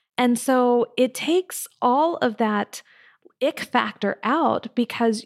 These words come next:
you're not putting the spotlight on you, the recipient, you're putting the spotlight on the client and really focusing on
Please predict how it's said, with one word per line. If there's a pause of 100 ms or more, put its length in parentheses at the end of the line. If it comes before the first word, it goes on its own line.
you're
not
putting
the
spotlight
on
you,
the
recipient,
you're
putting
the
spotlight
on
the (380)
client (460)
and
really
focusing
on